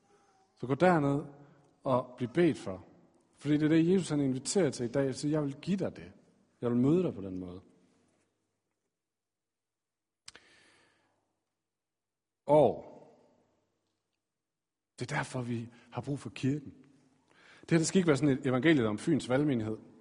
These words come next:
eller evangeliet om kirken i det hele taget, eller nogen anden som helst menighed, men prøv at høre,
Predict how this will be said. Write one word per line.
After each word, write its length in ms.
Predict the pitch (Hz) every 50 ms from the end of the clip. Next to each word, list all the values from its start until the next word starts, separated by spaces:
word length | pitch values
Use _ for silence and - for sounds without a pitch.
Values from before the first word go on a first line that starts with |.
| - _ - - - - - _ _ _
eller 380 | 131 127 123 120 113 107 98 90 - - - - -
evangeliet 460 | 113 120 120 113 151 170 165 135 117
om 100 | 110 113
kirken 380 | - - - 165 185 202 160
i 80 | 131 117
det 100 | 113 107
hele 260 | 107 151 202 247 247
taget, 320 | - - 120 104 92 87 - - - - - - - - - - _
eller 140 | 120 131 131
nogen 200 | 151 196 214 196
anden 180 | 185 208 233
som 140 | - - 147
helst 260 | 143 147 135 - -
menighed, 520 | 139 139 143 160 180 170 131 117 120 127 147
men 220 | 143 143 147 147 147 - - - - - - _ _ _ _ _ _ _ _ _ _ _ _ _ _ _
prøv 120 | - 180
at 60 | 175
høre, 220 | 170 135 113 -